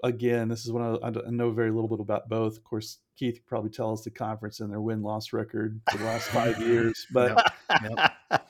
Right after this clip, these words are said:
Speaker 1: I, a, a good friend of mine, and actually, uh, uh, Joey, our, one of our top two, her husband, uh, is a, um,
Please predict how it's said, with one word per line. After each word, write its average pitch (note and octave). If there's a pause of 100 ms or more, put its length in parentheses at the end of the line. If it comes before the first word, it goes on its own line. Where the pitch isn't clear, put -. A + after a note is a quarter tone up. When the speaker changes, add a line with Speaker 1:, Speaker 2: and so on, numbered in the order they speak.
Speaker 1:
I, D#3
a, C3+ (220)
a B2+
good D#3
friend D#3+
of D3+
mine, D3+
and B2
actually, B2
uh, A2+ (560)
uh, A2
Joey, B2+
our, A2+
one C3
of A#2+
our A#2
top A#2
two, A#2+
her A#2
husband, A2 (500)
uh, A2 (100)
is A#2+
a, A2 (140)
um, G#2+